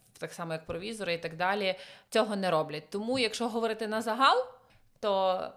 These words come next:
нам треба вести здоровий спосіб життя, а якщо є якісь, е, сумніви, то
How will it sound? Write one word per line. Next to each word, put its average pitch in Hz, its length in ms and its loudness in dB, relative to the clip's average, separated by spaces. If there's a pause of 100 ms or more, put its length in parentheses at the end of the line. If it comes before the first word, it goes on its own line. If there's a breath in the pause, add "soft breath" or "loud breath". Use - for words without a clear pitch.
нам 226 200 -2
треба 233 180 2
вести 220 320 4
здоровий 202 400 2
спосіб 196 400 -2
життя, 220 580 -2
а 190 80 0
якщо 180 300 -2
є 196 160 -2
якісь, 196 420 -8
е, 165 420 -2 (420 loud breath)
сумніви, 233 500 -2
то 170 360 -2